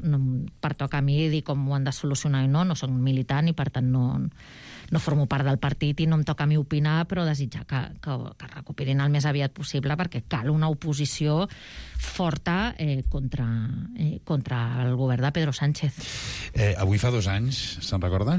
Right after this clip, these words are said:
Speaker 2: que van, eh, dir que ens havíem de tancar a casa?
Speaker 1: Sí.
Speaker 2: Estem pràcticament a tocar de que ens treguin les mascaretes.
Speaker 1: I tant.
Speaker 2: Quines ganes, eh?
Speaker 1: <laughs> Moltes.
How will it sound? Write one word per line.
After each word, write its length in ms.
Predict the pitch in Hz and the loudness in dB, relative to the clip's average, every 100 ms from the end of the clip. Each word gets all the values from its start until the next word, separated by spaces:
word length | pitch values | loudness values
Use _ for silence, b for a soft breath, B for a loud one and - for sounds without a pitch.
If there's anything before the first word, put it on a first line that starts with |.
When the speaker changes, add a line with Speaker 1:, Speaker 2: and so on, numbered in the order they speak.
| - | 0
Speaker 2:
que 160 | 107 | 2
van, 240 | 95 98 95 | 2 2 4
eh, 480 | 92 90 85 82 80 71 | 4 4 4 4 4 2
dir 340 | 90 101 98 | 4 4 4
que 160 | - 95 90 | 4 4 4
ens 160 | 85 | 4
havíem 240 | 95 95 90 | 4 4 4
de 160 | 90 85 | 2 4
tancar 280 | 90 87 | 4 4
a 80 | 90 113 | 2 2
casa? 280 | 120 113 123 123 | 2 4 4 4
Speaker 1:
Sí. 160 | 123 202 B B B B B B B B | 4 2 B B B B B B B B
Speaker 2:
Estem 300 | - - 113 | -4 0 2
pràcticament 540 | 101 110 107 101 104 101 | 2 2 2 2 2 2
a 20 | |
tocar 460 | 92 92 107 110 107 | 0 0 2 2 2
de 80 | 101 | 0
que 80 | 98 | 0
ens 80 | 87 | 2
treguin 220 | 104 98 | 2 2
les 100 | 95 87 | 2 2
mascaretes. 320 | 95 - - | 0 2 2
Speaker 1:
I 60 | 220 | 2
tant. 640 | - 123 - - - 214 | 2 2 0 -4 -4 0
Speaker 2:
Quines 160 | 95 87 | 0 0
ganes, 300 | 104 104 82 | 2 2 2
eh? 60 | 107 165 | 2 2
Speaker 1:
<laughs> 100 | - 226 | 0 0
Moltes. 320 | 226 233 208 | 0 0 -2